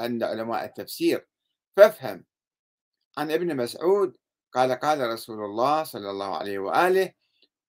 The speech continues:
أنزل القرآن على سبعة أحرف، لكل آية منها ظهر وبطن، ول-، ولكل حد مطلع."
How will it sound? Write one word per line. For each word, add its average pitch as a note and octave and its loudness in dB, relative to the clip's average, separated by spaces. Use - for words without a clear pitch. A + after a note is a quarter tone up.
أنزل E3 0
القرآن B2 -2
على E3 -2
سبعة E3 -6
أحرف، F#3 0
لكل F3 2
آية D3+ 2
منها B2+ -6
ظهر B2 -6
وبطن، F3+ 0
ول-، A#2+ -2
ولكل B2 2
حد D#3+ -4
مطلع." D#3 0